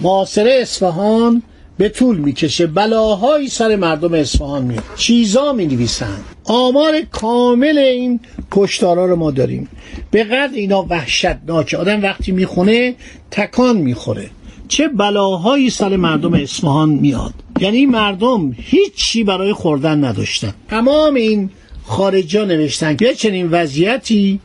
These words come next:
شهر اصفهان، شهر تاریخی اصفهان، شهری که با اون عظمت،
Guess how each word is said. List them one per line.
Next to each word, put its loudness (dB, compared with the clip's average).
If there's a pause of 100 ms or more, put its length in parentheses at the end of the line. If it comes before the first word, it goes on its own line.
(120)
شهر -2
اصفهان، 0
شهر 0
تاریخی 0
اصفهان، -2 (340)
شهری 0
که -2
با 2
اون -2 (240)
عظمت، 0